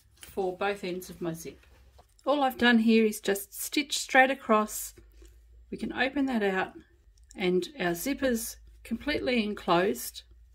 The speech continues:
on both sides, so there's no rough bits sticking out, and we've got the same at the other end. And as I've said, these are going to be a little bit big,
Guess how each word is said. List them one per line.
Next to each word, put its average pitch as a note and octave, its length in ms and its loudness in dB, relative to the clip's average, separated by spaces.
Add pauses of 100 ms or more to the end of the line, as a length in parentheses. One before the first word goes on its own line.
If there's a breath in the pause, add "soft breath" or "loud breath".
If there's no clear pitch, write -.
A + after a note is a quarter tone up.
(140)
on F#3+ 120 -2
both A#3+ 260 2
sides, F#3 680 -2
so - 180 -2
there's F3 220 -6
no A#3 380 4
rough G#3+ 280 -2
bits - 240 -2
sticking G3 460 0
out, F3+ 180 2 (840 loud breath)
and F#3 180 4
we've F#3 160 -2
got - 180 -8
the G#3 60 -10
same G3 420 0
at - 120 -14
the F#3 180 0
other E3+ 280 -2
end. D3+ 280 -4 (380 loud breath)
And A3+ 120 4
as C4 140 0
I've C4 100 -4
said, G#3 280 0
these G#3 280 4
are F3+ 140 -6
going F3+ 260 0
to - 120 -8
be F3 440 0 (260)
a G3 80 -2
little A#3 220 4
bit A#3+ 240 -4
big, B3 360 4